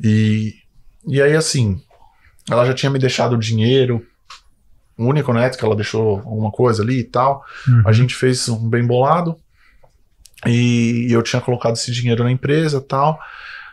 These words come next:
Speaker 1: E aí minha avó tinha uma casa e venderam a casa da minha avó e a parte veio pra,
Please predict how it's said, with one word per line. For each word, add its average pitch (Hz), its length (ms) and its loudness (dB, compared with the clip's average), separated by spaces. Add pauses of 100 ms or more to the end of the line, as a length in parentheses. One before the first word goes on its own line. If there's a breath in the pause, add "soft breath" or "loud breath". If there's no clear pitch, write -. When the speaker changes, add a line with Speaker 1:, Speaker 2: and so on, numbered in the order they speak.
(160 loud breath)
Speaker 1:
E 131 360 2
aí 131 120 2
minha 131 120 0
avó 127 140 0
tinha 135 160 -2
uma 143 100 -2
casa 160 560 -2 (680 soft breath)
e 131 460 0
venderam 139 540 2
a - 40 0
casa 127 340 0
da 123 80 0
minha 131 140 0
avó 131 280 0
e 165 80 2
a 160 60 0
parte 143 320 -2
veio 139 320 0
pra, 139 440 -2